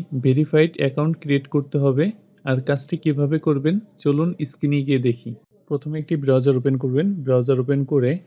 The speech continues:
Google-এ গিয়ে সার্চ করবেন ল্যান্ড ডট গভ ডট বিডি। এটি লিখে এন্টার প্রেস করবেন। এন্টার প্রেস করার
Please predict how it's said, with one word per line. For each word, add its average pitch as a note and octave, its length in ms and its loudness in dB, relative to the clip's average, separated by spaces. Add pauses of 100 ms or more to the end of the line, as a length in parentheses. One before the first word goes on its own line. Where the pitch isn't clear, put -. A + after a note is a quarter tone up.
(140)
Google-এ C3+ 400 0
গিয়ে D3+ 180 -4
সার্চ B2+ 180 0 (120)
করবেন C3+ 320 0 (280)
ল্যান্ড B2+ 360 0 (360)
ডট B2+ 200 2 (160)
গভ C3+ 180 2 (240)
ডট B2 180 0 (100)
বিডি। C3 280 -2 (640)
এটি C3 280 -6
লিখে C#3 200 -2 (100)
এন্টার C3+ 280 0
প্রেস C3 200 -2
করবেন। C#3 340 -2 (1400)
এন্টার C#3 300 2
প্রেস C#3+ 220 -4
করার C#3+ 260 0